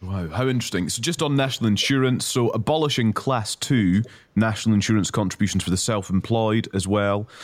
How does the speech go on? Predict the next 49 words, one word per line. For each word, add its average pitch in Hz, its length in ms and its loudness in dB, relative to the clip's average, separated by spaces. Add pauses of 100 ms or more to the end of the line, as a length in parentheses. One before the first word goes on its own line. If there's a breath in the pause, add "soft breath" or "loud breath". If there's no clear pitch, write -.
(240 loud breath)
uh, 104 320 0
reducing 120 320 2
the 113 60 2
headline 135 560 0
rate 135 300 0
of - 120 -12
class 95 320 -2
four 143 420 0
national 131 320 0
insurance 120 320 2
by 104 200 -2
one 107 200 0
percent. 110 460 -2 (180 loud breath)
He 135 80 4
says 135 220 0
the 127 80 0
combined 127 640 2
measures 110 380 2
will 95 80 0
save 107 260 0
people 98 220 0
an 101 40 2
average 92 220 -2
of 85 60 -4
three 127 160 2
hundred 110 160 2
and 98 80 -2
fifty 104 260 -2
pounds, 90 340 0 (220 soft breath)
and 101 140 2
that 101 160 0
is 92 120 -2
in 95 60 0
addition 95 440 0
to 92 420 2
employee 101 600 2
national 101 380 2
insurance 95 540 2 (320 soft breath)
going 98 160 2
down 101 180 0
from 92 140 -2
twelve 98 280 -2
percent 85 320 -2
to - 60 -12
ten 92 240 -2
percent, 80 380 -2 (100)
as 92 340 -2
discussed. - 840 -4
Okay, 139 340 0